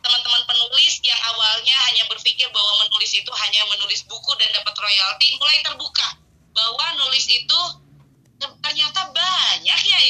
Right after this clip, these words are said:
yang bisa dihandle. Sampai saya pernah masuk untuk penulisan skenario, hmm, untuk film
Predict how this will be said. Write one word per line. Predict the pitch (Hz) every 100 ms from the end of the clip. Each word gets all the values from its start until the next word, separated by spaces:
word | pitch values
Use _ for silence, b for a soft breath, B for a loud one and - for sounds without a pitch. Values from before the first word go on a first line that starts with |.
| 233
yang | -
bisa | - - 262 -
dihandle. | - - 311 - - 233 185 - - - -
Sampai | 277 277 320 370
saya | 277 277 302 285
pernah | 269 269 302
masuk | 269 247 - - 311 -
untuk | 254 302 302
penulisan | 269 262 247 247 - 269 277 294 - _ _ -
skenario, | 277 285 277 269 269 285 302 - _ _ _ _ _ _ -
hmm, | 269 269 262 262 262 262
untuk | 269 269 - 285 285 277 277 277 - _ _ -
film | 285 285